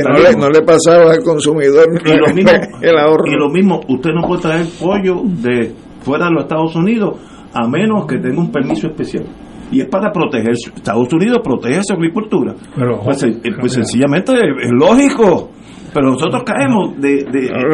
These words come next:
Speaker 2: nosotros, nosotros no podemos porque no tenemos
Speaker 1: No
Speaker 2: ese poder
Speaker 1: podemos
Speaker 2: político.
Speaker 3: No, pero,
Speaker 1: ese poder.
Speaker 3: pero fíjate, eh, se puede, se puede pelar un gato de diferentes maneras. <clears throat> Eh, por ejemplo, si nosotros hubiéramos querido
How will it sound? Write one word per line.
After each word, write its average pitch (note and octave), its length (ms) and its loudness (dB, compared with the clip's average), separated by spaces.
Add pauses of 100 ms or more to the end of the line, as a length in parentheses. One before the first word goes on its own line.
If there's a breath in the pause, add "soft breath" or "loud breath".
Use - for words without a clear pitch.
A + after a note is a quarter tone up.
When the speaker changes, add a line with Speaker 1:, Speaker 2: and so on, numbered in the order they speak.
Speaker 2:
nosotros, C#3+ 380 0
nosotros C#3+ 340 0
no D#3 160 0
podemos E3 460 4
porque C#3+ 200 -2
no B2 120 0
tenemos D#3+ 340 0
Speaker 1:
No - 80 2
Speaker 2:
ese D#3+ 100 4
poder D#3+ 260 6
Speaker 1:
podemos E3 360 2
Speaker 2:
político. - 0 -
Speaker 3:
No, C4 160 2
pero, G#3 120 4
Speaker 1:
ese G3 60 4
poder. F#3 240 -2
Speaker 3:
pero F3+ 180 4
fíjate, G3 440 4
eh, D3 640 -6
se D#3 240 -2
puede, G3+ 920 0
se D#3+ 220 -4
puede F#3+ 340 -2
pelar F#3 320 0
un E3+ 140 -2
gato E3 340 0
de B2+ 160 -2
diferentes C3+ 520 -2
maneras. C#3 520 -2
<clears throat> F3 440 0 (800 loud breath)
Eh, - 100 -4
por F3 180 0
ejemplo, F#3+ 240 2
si E3+ 140 -2
nosotros A3 460 2
hubiéramos G#3+ 420 4
querido F3 480 0